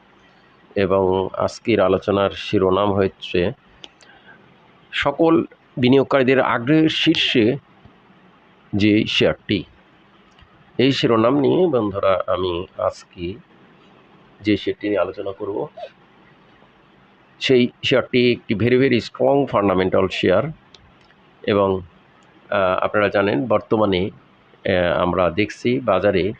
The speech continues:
স্ট্রং ফান্ডামেন্টাল এবং ফান্ডামেন্টাল, স্ট্রং ফান্ডামেন্টাল শেয়ারগুলোর বাজারে ভালো একটা মুভমেন্ট আমরা দেখতে পাচ্ছি।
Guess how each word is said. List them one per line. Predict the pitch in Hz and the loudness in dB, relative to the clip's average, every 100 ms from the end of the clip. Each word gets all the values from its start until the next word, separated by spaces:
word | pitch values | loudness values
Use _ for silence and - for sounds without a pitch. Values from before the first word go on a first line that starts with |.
| - _ - _ _ _ _ - | -16 _ -20 _ _ _ _ -18
স্ট্রং | - 147 147 151 | -4 0 2 0
ফান্ডামেন্টাল | 139 107 104 95 87 107 110 123 - - _ - | 0 0 2 0 0 2 2 0 -6 -20 _ -4
এবং | 92 95 92 | 0 0 0
ফান্ডামেন্টাল, | 120 127 127 120 123 123 123 _ _ - | 0 2 2 2 2 0 -2 _ _ -12
স্ট্রং | - - 156 | -6 0 0
ফান্ডামেন্টাল | 139 104 92 82 82 82 87 - | 0 0 2 0 0 0 -2 -6
শেয়ারগুলোর | - 117 101 90 98 92 - _ _ - - | -2 0 0 0 0 0 -2 _ _ -20 -2
বাজারে | 107 104 95 92 92 _ _ _ _ _ | 0 2 0 -2 -6 _ _ _ _ _
ভালো | 98 107 120 113 | -6 -2 2 2
একটা | 104 104 | 0 -2
মুভমেন্ট | 92 92 90 104 104 - _ - | -2 -2 0 -2 -2 -10 _ -8
আমরা | 80 80 | -4 -4
দেখতে | 78 104 - | -6 -6 -4
পাচ্ছি। | 82 80 - - | -4 -4 -6 -8